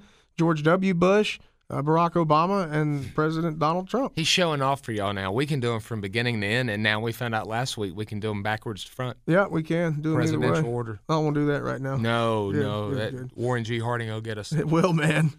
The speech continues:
Speaker 1: If
Speaker 2: Um,
Speaker 1: not him, damn Coolidge.
Speaker 2: Yeah, I, I remember very,
Speaker 1: Buchanan.
Speaker 2: very little about Jimmy Carter except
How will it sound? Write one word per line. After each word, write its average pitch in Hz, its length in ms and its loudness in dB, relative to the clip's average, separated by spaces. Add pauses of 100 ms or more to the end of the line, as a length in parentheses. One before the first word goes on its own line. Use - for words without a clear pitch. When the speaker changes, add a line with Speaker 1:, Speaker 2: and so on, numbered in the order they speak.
(120)
Speaker 1:
If - 40 -10
Speaker 2:
Um, 165 240 4
Speaker 1:
not 160 180 4
him, 170 200 2
damn 156 180 2
Coolidge. 156 460 -4 (380)
Speaker 2:
Yeah, 208 200 4
I, 202 160 2 (160)
I 208 120 4
remember 208 760 2
very, 156 600 2
Speaker 1:
Buchanan. 147 240 0 (220)
Speaker 2:
very 180 420 2
little 175 420 2
about 151 460 0
Jimmy 147 340 -2
Carter 131 440 -2
except 139 540 -4